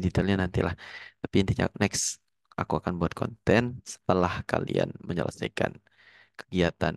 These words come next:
ataupun T B S dan wawancara. Kalian akan menunggu selama s-, beberapa hari ya. I think it was ma-, it was like, berapa ya? Se-, dua minggu ya, hampir dua minggu,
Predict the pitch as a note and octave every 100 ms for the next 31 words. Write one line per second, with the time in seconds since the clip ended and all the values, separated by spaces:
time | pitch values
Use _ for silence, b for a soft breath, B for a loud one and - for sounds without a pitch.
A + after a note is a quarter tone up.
0 | - - - - - - _ _ _ -
1 | E2+ - F2+ E2 E2 E2+ - D#2+ A2 A2
2 | F2+ F#2 G2 F#2 F#2+ G2+ A2 G2+ F#2 F2+
3 | F2+ _ _ _ F#2+ F2 F2+ - E2+ D#2+
4 | G#2 E2+ A#2 B B B B B B _
5 | - - F#2+ F2+ - F2+ - F2 F2 _
6 | _ - - - - F2+ - - F2+ F2+
7 | _ - - _ F2+ F2 F#2 F#2 - _
8 | _ _ _ _ _ _ _ _ _ _
9 | _ - - _ - B2 A2 G#2+ G#2+ G#2+
10 | G#2+ A2 _ _ - E2+ F2+ F#2+ _ _
11 | G#2+ G#2+ _ G#2+ - _ - G2+ F#2+ F#2+
12 | F#2+